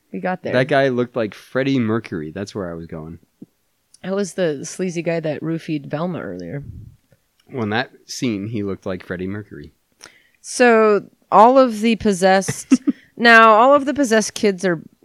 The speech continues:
Speaker 1: in the cave, but there was a bunch of them leaving the island, so I'm t-, going to assume that there's a lot of monsters that are out in the world.
Speaker 2: Right? Yeah, 'cause we watched a lot of them actually
Speaker 1: Yeah,
Speaker 2: get
Speaker 1: bec-
Speaker 2: on a plane and leave.
Speaker 1: Yeah, because that one chick fucked up that other guy, and she was in line to get, like,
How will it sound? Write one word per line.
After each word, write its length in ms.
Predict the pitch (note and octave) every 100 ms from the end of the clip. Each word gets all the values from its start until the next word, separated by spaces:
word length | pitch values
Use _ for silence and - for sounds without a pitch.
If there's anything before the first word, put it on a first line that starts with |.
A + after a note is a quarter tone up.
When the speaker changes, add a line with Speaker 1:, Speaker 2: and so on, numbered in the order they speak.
| -
Speaker 1:
in 140 | E3+
the 80 | D#3
cave, 500 | - F3+ D#3 C3 D#3 E3
but 320 | F#3+ E3 F#3
there 100 | A3+
was 120 | B3+
a 40 |
bunch 160 | A#3 D4
of 80 | E4+
them 260 | F4 A#3
leaving 360 | D3+ F#3+ F#3 D3+
the 100 | C3+
island, 320 | A2+ A2+ A#2
so 160 | - G3
I'm 160 | G3+ G#3
t-, 140 | - -
going 240 | A3+ E4+
to 100 | B3+
assume 420 | F3 - A3+ A#3 F3+
that 140 | F3
there's 160 | F3 D#3+
a 60 |
lot 200 | D#3 G3+
of 260 | A#3+ E3 -
monsters 500 | E3 D#3 - D#3+ D3
that 120 | C#3+
are 100 | C3+
out 260 | C3+ E3 -
in 180 | D3+ D3+
the 60 | C3+
world. 280 | A#2+ F3 E3+
Speaker 2:
Right? 320 | D#3+ F#3+ D3+
Yeah, 180 | E3 C#3
'cause 280 | C#3 B2+
we 180 | C3 E3
watched 640 | B2+ F#2 B2+ A#3+ - - -
a 60 |
lot 240 | A#2 A2 G#2+
of 140 | G2+
them 180 | A2 G#2
actually 220 | G#2 G3+
Speaker 1:
Yeah, 120 | C#4+ G3+
Speaker 2:
get 160 | B2+
Speaker 1:
bec- 40 | A#2
Speaker 2:
on 80 | A2+
a 60 |
plane 300 | F#2+ A#2 A2+
and 140 | G#2 G2
leave. 400 | D3 D#4 E2+ D#2+
Speaker 1:
Yeah, 180 | B3 A#3
because 300 | F#3+ A#3+ G3
that 180 | G#3 F3+
one 240 | G#3+ A#3+
chick 300 | - F#3+ -
fucked 300 | - G3 -
up 100 | F#3+
that 140 | F3 D#3+
other 180 | G3+
guy, 120 | F3+ D3
and 180 | D3
she 100 | D3+ G3
was 120 | F#3+
in 100 | E3+
line 200 | D#3 D3+
to 60 | D3
get, 160 | C#3+ G#2
like, 240 | C3+ -